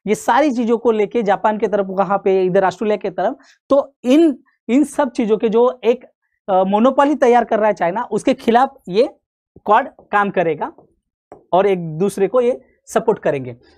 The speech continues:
देखिए मैंने जो ड-, डायमंड, जो डेमोक्रेटिक डायमंड वाला जो कि-, कॉन्सेप्ट है, अगर आप ये देखोगे इसे ठीक से, ठीक है,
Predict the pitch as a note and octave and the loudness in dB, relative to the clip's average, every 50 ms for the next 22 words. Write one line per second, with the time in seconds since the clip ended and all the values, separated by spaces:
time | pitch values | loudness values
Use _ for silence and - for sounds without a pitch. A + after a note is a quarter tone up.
0 | _ _ - F3 A#3 A3+ D4+ C#4+ C#4 C4+ C4 C4 C4 A#3 C4+ C4 G3 F3 F#3 F3 | _ _ 0 0 2 2 2 2 4 4 4 4 4 4 4 2 2 0 0 0
1 | G#3 G#3 G3+ F#3 G#3 G#3+ A3+ A#3+ B3 - F#3 F3 A3 A3 G#3+ G#3+ G#3+ G#3 G3+ F#3+ | 2 2 4 2 2 2 0 -2 -4 -4 0 2 4 4 4 4 4 2 2 0
2 | F3+ E3 F#3+ G#3 G#3+ A3+ A3+ C4+ B3+ A3+ D4 A#3+ A3 - _ - _ _ _ - | 0 0 0 0 0 0 0 0 0 0 -2 -4 -4 -8 _ -20 _ _ _ -4
3 | F3 F3 F#3+ G#3 A3 A#3 B3+ C4 B3 B3 A#3+ A#3 A#3+ A#3+ A3+ G#3+ G#3+ A3 - G3+ | -2 0 0 2 0 0 0 2 2 2 4 4 4 2 2 0 -2 -2 -2 -4
4 | F3+ F3 - G#3 G3 - A#3+ A#3 - B3 C4 - - _ - - F#3+ G3 A#3 B3 | -2 0 0 0 2 0 -2 0 0 -2 -2 -4 -10 _ -4 -2 2 4 4 4
5 | A#3+ A3+ B3 A#3+ G3 A3 G#3+ - C#4 C#4 A#3+ B3 A#3 A#3 A#3+ G#3 - G#3+ G3 - | 4 2 2 2 2 2 2 2 2 2 2 0 0 -2 -4 -4 -4 -6 -6 -2
6 | - - A#3+ - - _ _ _ _ _ _ _ _ - - _ _ _ _ _ | -2 -2 -2 -2 -6 _ _ _ _ _ _ _ _ -20 -20 _ _ _ _ _
7 | _ - - _ - G3+ C#4 C4+ G#3+ | _ -20 -10 _ -4 -2 -2 -2 -2